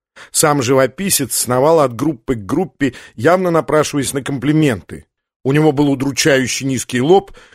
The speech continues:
глубоко посаженные маленькие глазки и взбитые в высокий хохол волосы, флуоресцирующие в темноте. «Если он неожиданно возникнет из темноты возле полубоя со своей светящейся причёской,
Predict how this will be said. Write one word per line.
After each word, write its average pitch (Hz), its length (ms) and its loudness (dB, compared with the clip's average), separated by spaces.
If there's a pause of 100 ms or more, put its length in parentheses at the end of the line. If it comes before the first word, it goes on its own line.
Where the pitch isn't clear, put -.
(120)
глубоко 160 500 2
посаженные 135 680 0
маленькие 120 520 0
глазки 147 460 0
и 139 60 -2
взбитые 139 580 -2
в 127 60 -6
высокий 135 480 -2
хохол 139 420 0
волосы, 143 640 0 (140)
флуоресцирующие 151 1080 2
в 120 80 -6
темноте. 127 680 -2 (880)
«Если 147 440 0
он 147 240 2
неожиданно 135 600 2
возникнет 131 640 0
из 123 220 -4
темноты 131 500 -2
возле 120 340 0
полубоя 139 600 2
со 104 140 -4
своей 117 260 -2
светящейся 113 640 -4
причёской, 107 680 -6